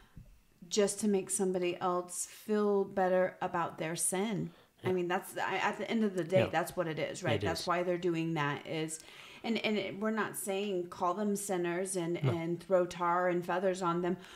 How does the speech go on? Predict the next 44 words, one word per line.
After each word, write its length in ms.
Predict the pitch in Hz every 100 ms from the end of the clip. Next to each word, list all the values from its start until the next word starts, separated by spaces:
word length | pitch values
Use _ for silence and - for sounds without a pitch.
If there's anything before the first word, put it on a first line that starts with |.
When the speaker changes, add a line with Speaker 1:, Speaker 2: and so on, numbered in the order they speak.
| - -
Speaker 1:
but 120 | 208
we're 140 | 214 208
saying 520 | 220 226 226 208 175
that 340 | 180 156 - - 190
when 200 | 190 196
you 180 | 214 208
love 300 | 180 208 220
them 180 | 220
in 160 | 190 170
truth, 520 | 170 - 175 214 277
Speaker 2:
Truth. 500 | - 117 90 - - _ _
Speaker 1:
you, 280 | 196 180 165 -
you 160 | 185
tell 320 | 175 - 170 185
Speaker 2:
Love 160 | 180
Speaker 1:
them 0 |
Speaker 2:
them. 160 | - -
Speaker 1:
the 120 | -
truth. 560 | - - - - - -
Speaker 2:
Yep, 160 | 117 -
and 180 | 110 110
you 80 | 107
tell 180 | - 113
them 180 | 113
the 100 | 110
truth, 340 | 104 110 98 -
and, 180 | 101 104
and 260 | 110 107 107
you've 260 | 127 104 101
got 300 | - 110 -
to 100 | -
come 240 | - 107
from 220 | 104 107 104
a 40 |
place 360 | - 107 101 110
of 100 | 104
love. 420 | 113 110 101 - - - - - -
And 280 | - - 117 117
we're 160 | 123 113
living 420 | 113 123 127 123
in 140 | 117
a 80 | 107
time 540 | - - 113 117 117 110
where 340 | 107 101